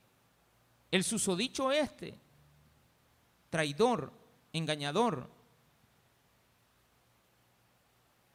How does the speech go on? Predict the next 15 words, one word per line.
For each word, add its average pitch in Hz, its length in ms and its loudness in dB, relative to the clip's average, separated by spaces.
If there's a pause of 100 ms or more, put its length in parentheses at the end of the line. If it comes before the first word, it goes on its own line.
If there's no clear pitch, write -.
(120)
infiel, 190 640 0 (920)
se 185 200 -8
cayó 156 300 -6
de 156 100 -6
la 139 120 -6
gracia. 180 500 -6 (1600)
¿De 160 120 -2
la 147 120 -4
gracia 156 340 -4
de 165 140 -8
quién? 247 280 -6 (1500)
De 151 160 -2
la 143 320 -4 (160)
diosa 151 480 -2
Cibeles. 170 760 -10